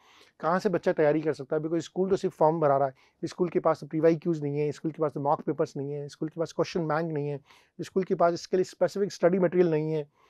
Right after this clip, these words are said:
स्कूल के पास इसके लिए वीडियो लेक्चर्स नहीं है। तो उसके लिए आप हमारा करियर क्लब ज्वाइन कर सकते हैं। और ये एक प्रोग्राम है, आ, करियर क्लब, जिसको आप हमारे यहाँ पर ज्वाइन कर सकते हैं। इस करियर क्लब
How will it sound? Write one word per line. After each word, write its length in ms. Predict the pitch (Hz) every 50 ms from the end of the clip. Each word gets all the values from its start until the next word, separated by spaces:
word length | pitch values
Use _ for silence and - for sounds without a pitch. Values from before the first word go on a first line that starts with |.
| _ _ _ _ -
स्कूल 280 | 165 - - 190 185 180
के 80 | 185 196
पास 140 | 180 175
इसके 160 | 160 - - 180
लिए 80 | 175
वीडियो 200 | 151 156 165 190
लेक्चर्स 400 | 180 170 156 - - 202 160 -
नहीं 180 | 165 147 147 147
है। 100 | 147 143 _ _ _ _ _ -
तो 80 | 185 175
उसके 220 | 165 - - 208
लिए 80 | 190 180
आप 140 | 165 156 165
हमारा 180 | 160 160 147 -
करियर 240 | - 156 151 160 160
क्लब 220 | 147 - 160 160 143
ज्वाइन 220 | 156 147 151 156
कर 100 | 151 147
सकते 240 | - 143 - - 175
हैं। 160 | 190 196 _ _ _ _ _ _ _ -
और 260 | 135 135 143 147 147
ये 180 | 151 156 185 202
एक 120 | 190 -
प्रोग्राम 380 | - 165 147 160 165 165 170 175
है, 120 | 190 220 214 _ _ _ _ _ _ _ -
आ, 160 | 151 143 143
करियर 380 | 139 - - 156 156 170 170 165
क्लब, 240 | 165 156 160 165
जिसको 240 | 160 147 - - 165
आप 140 | 151 151 151
हमारे 280 | 139 139 139 139 147 147
यहाँ 120 | 143 139
पर 120 | - 180
ज्वाइन 360 | 160 123 113 147 147 175 196 196
कर 100 | 196 160
सकते 180 | 175 170 202
हैं। 40 | 196
इस 100 | 180 -
करियर 260 | - 180 175 208 214
क्लब 240 | 190 - 185 170